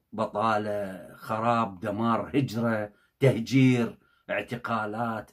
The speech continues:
أمن ماكو، احترام للحريات، احترام للحقوق، ضياع السيادة، ضياع ال-، وآخرها يعني كلنا سمعنا وتحدثنا عنها بحلقتين مضت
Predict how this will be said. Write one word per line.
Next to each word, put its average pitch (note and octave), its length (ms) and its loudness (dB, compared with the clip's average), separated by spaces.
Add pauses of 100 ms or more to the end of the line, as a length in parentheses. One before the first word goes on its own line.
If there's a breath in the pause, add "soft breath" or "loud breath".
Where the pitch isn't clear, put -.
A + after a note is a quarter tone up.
أمن A#2+ 240 2
ماكو، A2 580 -4
احترام G#2+ 380 -4
للحريات، A2+ 680 -2
احترام G#2+ 580 -4
للحقوق، A2 640 0 (440 soft breath)
ضياع A#2 200 6
السيادة، A2+ 480 0
ضياع G#2 320 -2
ال-، A2+ 140 -4 (340)
وآخرها C#3 760 4
يعني G#2+ 640 -4 (760)
كلنا B2 320 2
سمعنا G#2+ 400 0
وتحدثنا G#2 540 -4
عنها G2 360 -6 (300 loud breath)
بحلقتين A2+ 460 -2
مضت G#2 380 -2